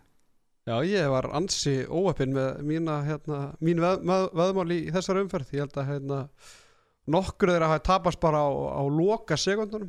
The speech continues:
bæði á Selfossi, eh, í Stjör-, í Stjörn-, eh, Stjarnan Fram, Grótta Akureyri, I R Val-, nei, I R, hérna, Haukar.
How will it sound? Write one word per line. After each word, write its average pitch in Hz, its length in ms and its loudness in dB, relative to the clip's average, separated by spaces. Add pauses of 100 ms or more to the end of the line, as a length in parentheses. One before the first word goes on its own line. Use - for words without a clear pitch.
bæði 165 320 0
á 131 60 -2
Selfossi, 180 560 -2 (800)
eh, 139 360 0
í 131 60 -6
Stjör-, - 260 -2
í 151 100 0
Stjörn-, - 340 0
eh, 156 220 -8
Stjarnan 147 320 -2
Fram, 185 280 0 (400)
Grótta 170 420 2
Akureyri, 175 460 -2 (1040)
I 180 220 -4
R 165 140 4
Val-, 180 300 2
nei, 170 160 0
I 185 160 0
R, 165 160 0
hérna, 156 260 0
Haukar. 185 360 -2